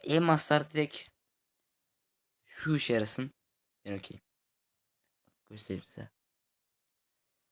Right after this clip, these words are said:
İşte antrenman yeri geliştirme, konaklama yeri geliştirme, işte oyuncu alımı, ticari, sağlık yerlerini geliştirme. Bak,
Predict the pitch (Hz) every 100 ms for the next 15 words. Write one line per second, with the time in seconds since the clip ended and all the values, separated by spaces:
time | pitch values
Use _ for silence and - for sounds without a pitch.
0 | _ _ - 104 101 107 110 117 117 117
1 | 113 110 110 110 - 110 110 107 113 110
2 | 117 113 110 104 104 104 - 107 107 104
3 | 104 104 - _ _ _ _ _ _ _
4 | _ _ _ _ 101 98 95 - 113 120
5 | 120 117 113 110 110 110 131 _ _ _
6 | 120 123 123 120 117 113 - 123 123 123
7 | 120 117 123 117 113 131 - 117 -